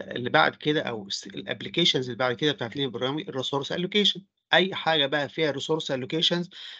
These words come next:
عندك بقى، آه، labor و machines و raw materials وكلام من ده، وعايز ت maximize ال efficiency، عايز ت minimize ال cost، عايز ت maximize ال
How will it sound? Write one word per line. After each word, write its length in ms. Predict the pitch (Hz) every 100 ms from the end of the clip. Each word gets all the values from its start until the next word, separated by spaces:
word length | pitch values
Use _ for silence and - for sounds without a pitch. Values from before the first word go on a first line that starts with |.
| -
عندك 300 | 131 143 127
بقى، 320 | 123 139 139 - - _ 127
آه، 240 | 120 120
labor 400 | 135 156 147 147
و 240 | 135 120
machines 420 | 120 151 156 156 127
و 180 | 117
raw 260 | 127 139 127
materials 460 | - 156 156 151 127
وكلام 340 | 117 139 147
من 120 | 160
ده، 180 | 165 175
وعايز 360 | 147 160 185 190
ت 80 |
maximize 560 | 147 135 - 139 147 139
ال 160 | 135 101
efficiency، 580 | 151 147 147 - 147
عايز 260 | 131 127 127
ت 80 | -
minimize 480 | 120 120 123 135 117
ال 100 | 98
cost، 300 | 139 139 -
عايز 240 | 120 127 -
ت 60 |
maximize 600 | 123 98 139 135 135 -
ال 100 | 127